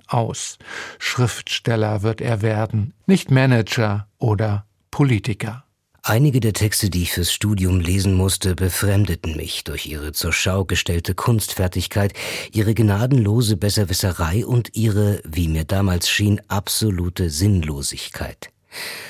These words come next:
Speaker 2: Andere konnte ich beim besten Willen nicht verstehen, und dann schwankte ich zwischen Bewunderung und Verachtung für diese Leute,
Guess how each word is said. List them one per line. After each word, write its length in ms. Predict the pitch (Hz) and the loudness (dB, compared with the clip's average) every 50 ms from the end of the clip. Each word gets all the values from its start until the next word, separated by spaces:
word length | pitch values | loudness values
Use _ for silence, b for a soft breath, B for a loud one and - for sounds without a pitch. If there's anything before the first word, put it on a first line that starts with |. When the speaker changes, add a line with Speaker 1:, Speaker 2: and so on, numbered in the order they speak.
| B B B 107 | B B B 2
Speaker 2:
Andere 320 | 110 113 120 127 135 139 | 4 4 4 4 4 2
konnte 280 | - 127 127 117 113 110 | 2 2 2 2 0 0
ich 60 | - | 2
beim 140 | 110 104 101 | 2 2 4
besten 320 | 107 107 - - 104 98 120 | 2 2 0 0 0 2 2
Willen 200 | 139 110 85 76 | 2 2 2 0
nicht 200 | 71 - - - | -2 -4 -6 -6
verstehen, 560 | - 78 - - - - 82 73 67 69 69 B B B B B B | -6 -4 -4 -4 -4 -4 -6 -6 -6 -8 -10 B B B B B B
und 160 | - 82 82 - | -6 -4 -2 0
dann 120 | 87 90 | 0 0
schwankte 500 | - - - 87 95 85 90 - - 78 | 0 0 -2 0 0 0 0 -2 -4 -6
ich 200 | - - - - | -8 -8 -8 -8
zwischen 320 | - - 85 - - 78 | -6 -6 -4 -2 -2 -2
Bewunderung 720 | 69 85 78 78 95 123 139 123 117 87 95 95 98 98 - | -2 -2 0 2 2 4 4 4 2 2 2 2 2 2 0
und 300 | - 90 90 92 90 - | 0 0 0 0 0 -2
Verachtung 800 | - - - 87 80 - - 78 71 - - - 80 71 69 69 | -6 -6 -4 -2 -2 -2 -4 -4 -6 -6 -8 -8 -8 -8 -8 -8
für 180 | - - 78 | -8 -8 -8
diese 280 | - - 78 76 - 82 | -6 -4 -4 -4 -2 -2
Leute, 440 | 76 80 95 104 107 - 104 95 | -2 0 2 2 2 2 0 0